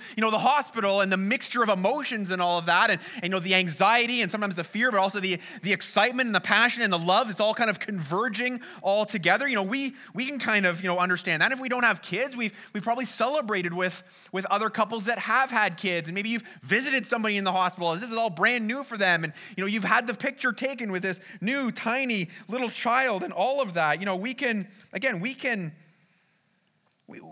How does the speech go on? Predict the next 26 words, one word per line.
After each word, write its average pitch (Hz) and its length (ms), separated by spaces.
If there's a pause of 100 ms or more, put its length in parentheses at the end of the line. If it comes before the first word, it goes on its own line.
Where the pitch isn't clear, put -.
(380)
we 185 120
can 247 100
kind 247 160
of 147 60
relate 110 360
to, 101 240 (440)
to 135 140
that 113 280
in 117 220
some 156 420
ways. 104 480 (840)
But 165 140
listen, 208 240
when 135 160
we 247 140
consider 160 840
that, 113 460 (800)
that 127 420 (580)
Joseph 160 520
and 123 240
Mary's 120 760 (240)
baby 131 580 (440)
was, 123 540 (100)
was 127 160 (240)
actually 156 680 (100)
God, 127 400